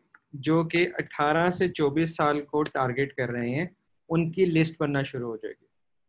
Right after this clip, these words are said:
ठीक है। कि let's suppose Coke है और Pepsi है और जो भी, मतलब, brands हैं एक्स वाई ज़ेड, ठीक है? इनकी यहाँ पे शुरू हो जाएगी ranking। और आपको ये बताता हूँ कि रैंकिंग किस phase पे होती है कि जी Coke first आ,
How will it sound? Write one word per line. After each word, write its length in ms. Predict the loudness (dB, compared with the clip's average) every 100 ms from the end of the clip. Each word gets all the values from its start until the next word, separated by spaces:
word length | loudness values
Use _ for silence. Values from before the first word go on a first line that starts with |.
| _
ठीक 180 | -12 -8
है। 60 | -10 -12 _ _ _ -2
कि 120 | -2
let's 380 | 0 -2 0 0
suppose 420 | -4 -2 0 0 -2 -16 _ _
Coke 500 | -6 -2 -2 -4 -4
है 380 | 0 0 0 -6 _ _ _ _
और 280 | -8 -6 -6
Pepsi 800 | -6 -8 -8 -14 -10 -6 -6 -6
है 400 | -4 -2 -2 -4 -12 _ _ _ _ _
और 100 | -8
जो 180 | 0 2
भी, 100 | 2
मतलब, 240 | 0 -2
brands 380 | 0 0 0 -2
हैं 100 | -4
एक्स 200 | -6 -8
वाई 180 | -4 -4
ज़ेड, 200 | -6 -14
ठीक 380 | -16 _ _ -10
है? 120 | -10 _ _ _
इनकी 280 | -2 -2 0
यहाँ 380 | 2 4 4 4
पे 160 | 2 0
शुरू 240 | 2 4
हो 120 | 4
जाएगी 380 | 4 2 2 -2
ranking। 540 | 0 -4 -4 -6 -10 -10 _ _ _ _ _ -20 _ _ _ _ _ _ _ _ -20 _
और 80 | -6
आपको 180 | -4 -2
ये 80 | -2
बताता 320 | -2 -4 -4
हूँ 60 |
कि 60 | -4
रैंकिंग 400 | -2 -4 -6 -6
किस 200 | -8 -8
phase 180 | -8 -8
पे 120 | -12
होती 200 | -16 -14
है 60 | -18
कि 400 | _ _ _ 2
जी 140 | 2
Coke 320 | 4 4 4
first 300 | 0 0 2
आ, 140 | 0